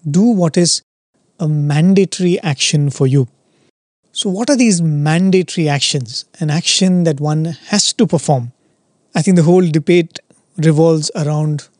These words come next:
this definition of what do you define as your mandatory action. What is my mandatory action? What is your mandatory action? What is the mandatory action of a teacher? What is the mandatory action of a mother?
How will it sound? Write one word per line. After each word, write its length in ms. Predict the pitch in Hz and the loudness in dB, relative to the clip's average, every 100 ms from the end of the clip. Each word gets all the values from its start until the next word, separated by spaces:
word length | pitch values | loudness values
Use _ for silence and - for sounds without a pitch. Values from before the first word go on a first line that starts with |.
| - | -8
this 340 | 147 165 156 | -4 -2 0
definition 680 | 160 147 175 170 - 160 151 | 0 0 0 0 0 -2 -2
of 180 | 143 - | -4 -6
what 280 | 151 185 - | -4 -4 -2
do 80 | 196 | -2
you 120 | 196 | 0
define 560 | 151 - 165 156 156 156 _ _ _ | 0 -2 -2 0 0 -4 _ _ _
as 280 | - 143 - | -6 -4 -2
your 80 | 151 | -4
mandatory 580 | 143 143 143 139 - 143 | -2 -2 0 -2 -2 -2
action. 380 | 160 - 147 131 _ | -2 -2 -6 -8 _
What 180 | 170 170 | -4 0
is 80 | 202 | 2
my 220 | 175 190 | 2 0
mandatory 560 | 196 170 165 160 160 151 | 2 2 0 0 0 -2
action? 500 | 127 - 160 170 151 | -2 -2 -2 -2 -2
What 160 | 147 | -2
is 240 | 160 139 160 | -2 -2 -2
your 240 | 147 170 | 0 0
mandatory 560 | 160 156 151 147 - 139 | 2 0 0 0 -2 -6
action? 500 | 123 - 156 165 156 | -6 -4 -4 -4 -6
What 160 | 143 | -6
is 120 | 147 | -4
the 60 | 147 | -4
mandatory 540 | 143 143 147 139 156 | -4 -2 -2 -4 -4
action 360 | 143 131 - 147 | -4 -4 -4 -4
of 100 | 127 | -4
a 40 | 135 | -6
teacher? 340 | 185 180 180 | -6 -2 0
What 140 | 170 | 0
is 100 | 151 | -2
the 60 | 143 | -4
mandatory 480 | 139 139 139 - 156 | -6 -6 -8 -8 -12
action 280 | 143 - 147 | -10 -6 -6
of 120 | 131 | -6
a 40 | |
mother? 340 | 139 147 165 | -6 -2 0